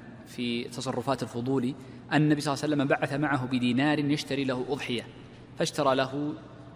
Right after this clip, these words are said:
يعني شاتين، ثم باع إحدى هاتين الشاتين بدينار، فرجع للنبي صلى الله عليه وسلم بشاة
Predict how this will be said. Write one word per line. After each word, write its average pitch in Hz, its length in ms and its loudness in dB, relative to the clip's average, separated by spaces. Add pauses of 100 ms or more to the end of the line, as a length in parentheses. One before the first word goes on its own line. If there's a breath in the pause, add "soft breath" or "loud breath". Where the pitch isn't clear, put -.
(200)
يعني 120 260 2
شاتين، 127 720 0
ثم 135 240 -2
باع 139 360 2
إحدى 131 220 -4
هاتين 120 360 -2
الشاتين 151 680 0 (280 loud breath)
بدينار، 139 380 6 (360)
فرجع 151 320 6
للنبي 127 280 2
صلى 120 80 -6
الله 139 320 -2
عليه 156 100 0
وسلم 156 100 2
بشاة 160 680 0